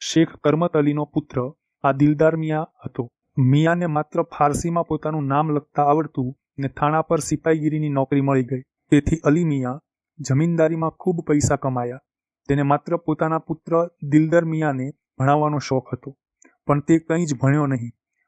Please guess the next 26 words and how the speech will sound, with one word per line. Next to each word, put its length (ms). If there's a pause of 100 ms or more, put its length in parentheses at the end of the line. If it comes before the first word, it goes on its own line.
અને 140
પિતાની 380
મિલકત 380
પરથી 340
પણ 180
હાથ 240
ધોઈ 240
બેઠો. 380 (500)
રામચંદ્ર 600
મંગરાજ 560
પણ 200 (440)
આ 120
જ 100
વિભાગમાં 500
વહીવટનું 540
કારકુની 500
કામ 280
કરતા. 380 (580)
મહેસૂલી 420
વિભાગની 440
મોટાભાગની 640
રકમ 320
તે 140
હડપ 300
કરી 160
જતો. 320